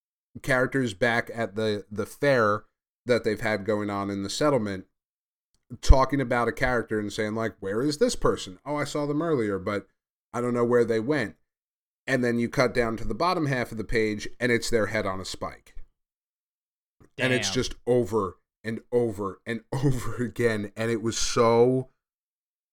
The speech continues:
Speaker 1: fucking brutal. Like, it was one of those moments reading this book. And this book has been over a hundred and forty-four issues.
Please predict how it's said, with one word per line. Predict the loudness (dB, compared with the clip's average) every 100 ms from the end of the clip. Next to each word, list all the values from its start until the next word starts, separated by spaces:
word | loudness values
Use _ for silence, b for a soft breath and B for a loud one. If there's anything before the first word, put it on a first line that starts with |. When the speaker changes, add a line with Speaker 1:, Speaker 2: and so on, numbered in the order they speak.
| _
Speaker 1:
fucking | -16 -14 -8 -6 -4 -4 -2
brutal. | -2 0 0 -2 0
Like, | -2 0
it | 0
was | 0
one | -2 -2 2
of |
those | 2 0
moments | 0 -2 0 -4 -6 -12 -6
reading | -2 -2 -2
this | -4 -4
book. | -4 -4
And | -2
this | -4
book | 0 0 0 -2
has | -4
been | 2 2 2 -2
over | -2 2 2
a | 2
hundred | 0 -2
and | -4 -6
forty-four | -4 -2 -2 -2 -2
issues. | -2 -4 -12 -14